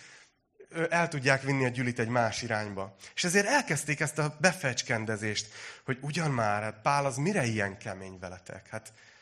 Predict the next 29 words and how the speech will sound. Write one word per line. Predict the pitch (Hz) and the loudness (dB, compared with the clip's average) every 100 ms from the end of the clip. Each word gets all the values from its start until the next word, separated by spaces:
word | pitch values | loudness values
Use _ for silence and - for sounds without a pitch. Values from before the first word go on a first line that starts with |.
| _ - | _ -4
hát | 123 | 6
eleve | 226 180 151 | 8 8 8
nem | 165 160 | 6 6
is | 143 - - - - | 4 -2 -8 -18 -4
igazi | 175 151 120 131 | 0 2 4 4
apostol, | 175 131 104 - 107 113 | 4 2 -6 -6 -2 0
ilyeneket | 151 117 117 113 | 2 0 -2 -2
mondtak | 127 123 113 135 | -2 -2 -6 -4
róla. | 131 110 95 - - | -4 -2 -6 -8 -10
Hát | 139 | 2
nem | 226 214 | 6 6
is | 220 | 6
eredményes | 196 151 143 139 135 | 6 6 4 2 4
annyira | 143 139 135 | 4 4 4
a | 131 | 2
szolgálata. | - 170 127 104 98 98 104 101 - - | 0 0 0 0 -2 -4 -6 -6 -8 -10
Hát | - - | -8 2
ő | 165 190 | 6 8
beszél | 170 160 175 143 | 6 6 6 6
veletek | 139 143 139 | 6 4 0
ilyen | 127 135 131 | 4 4 4
keményen. | 120 123 123 101 98 - - | 0 0 0 -2 -6 -8 0
Hát | 202 | 4
eleve | 294 233 | 6 6
itt | 254 254 | 4 0
hagyott | - 117 110 110 | -2 -2 -4 -6
titeket, | 113 101 92 104 98 | -10 -8 -8 -8 -8
hát | 147 | -4
elment. | 220 139 110 104 104 | 0 2 2 -2 -6